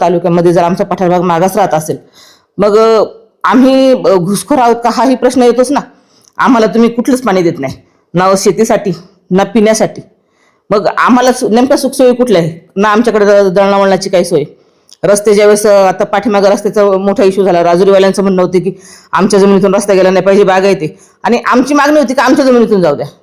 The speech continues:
आमच्या जिरायती जमिनी आहेत, परंतु जर दळणवळणाची सोय झाली तर भविष्यात आमच्या मुलांचे शिक्षण चांगले होतील, मुलांचे शिक्षण चांगले झाले तर विचार चांगले वाढतील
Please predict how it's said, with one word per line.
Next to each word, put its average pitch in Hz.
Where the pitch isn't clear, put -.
आमच्या 247
जिरायती 262
जमिनी 254
आहेत, 233
परंतु 226
जर 240
दळणवळणाची 240
सोय 262
झाली 196
तर 214
भविष्यात 208
आमच्या 233
मुलांचे 214
शिक्षण 220
चांगले 208
होतील, 208
मुलांचे 196
शिक्षण 208
चांगले 208
झाले 202
तर 208
विचार 202
चांगले 208
वाढतील 208